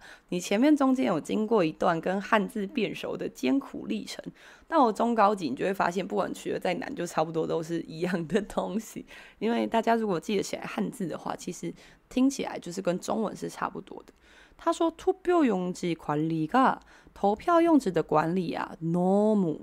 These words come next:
太허술하다。허술하다有蛮多意思的，在这边的意思是太松懈了，太马马虎虎了，太不小心了的意思。所以这边的意思是说，这边真的是，啊，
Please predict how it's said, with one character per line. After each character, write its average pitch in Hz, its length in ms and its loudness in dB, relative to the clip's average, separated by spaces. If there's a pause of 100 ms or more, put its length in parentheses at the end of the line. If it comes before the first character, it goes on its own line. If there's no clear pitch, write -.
(100)
太 - 400 0 (120)
허 302 200 6
술 294 240 2
하 202 200 4
다。 - 100 -8 (480)
허 415 180 8
술 427 160 6
하 269 180 10
다 175 160 6
有 156 100 2
蛮 156 220 2
多 247 180 2
意 240 140 4
思 - 160 -6
的， 156 120 2
在 285 160 4
这 311 120 4
边 269 160 6
的 202 140 4
意 226 100 2
思 - 140 -4
是 196 320 0 (320)
太 254 300 4
松 202 420 0
懈 - 320 -6
了， - 260 -12 (420)
太 302 220 2
马 175 260 0
马 - 220 -4
虎 151 300 -4
虎 - 380 -8
了， - 180 -12 (500)
太 302 260 4
不 - 140 -4
小 - 380 -4
心 160 260 -4
了 160 180 -4 (340)
的 - 180 -6
意 165 240 -6
思。 - 180 -18 (400)
所 233 140 6
以 254 60 6
这 285 100 2
边 262 200 6
的 196 120 2
意 220 80 2
思 185 40 2
是 180 220 0
说， 175 200 2
这 208 120 -8
边 190 180 2
真 180 220 2
的 156 60 -2
是， 165 320 -6
啊， 165 240 -8